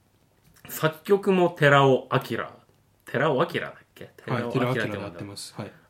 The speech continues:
Speaker 1: えー、なんだね。
Speaker 2: 明って字かっこいいっすよね。
Speaker 1: この何？
Speaker 2: <clears throat> この字。
Speaker 1: 耳辺に。
Speaker 2: はい。
Speaker 1: <laughs>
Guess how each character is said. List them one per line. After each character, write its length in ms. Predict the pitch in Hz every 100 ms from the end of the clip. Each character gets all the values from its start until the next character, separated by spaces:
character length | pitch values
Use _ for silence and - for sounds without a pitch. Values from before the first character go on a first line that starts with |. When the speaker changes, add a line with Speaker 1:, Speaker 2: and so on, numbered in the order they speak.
| -
Speaker 1:
え 40 |
ー、 640 | 117 117 113 113 113 110 110
な 160 | 110
ん 80 | 107
だ 80 | 95
ね。 240 | 98 104 - _ _
Speaker 2:
明 300 | 180 - 156
っ 40 |
て 100 | -
字 120 | 113 113
か 120 | 131
っ 80 | -
こ 100 | 143
い 40 |
い 20 |
っ 20 |
す 80 | 135
よ 60 | 101
ね。 320 | 95 92 131 _ _ _ _ _ _ _ _ _ _
Speaker 1:
こ 160 | 113
の 160 | 107 107
何？ 240 | 170 107
Speaker 2:
<clears throat> 20 |
こ 140 | 85 127
の 100 | 107
字。 160 | 95
Speaker 1:
耳 380 | 110 120 123 127
辺 240 | 123 147 123
に。 480 | 113 110 110 107 95
Speaker 2:
は 140 | 107
い。 80 | 90 _ _ _ _ _ _ _ _ _ _ _ _ _ _ _ _ _ - 139 -
Speaker 1:
<laughs> 40 | -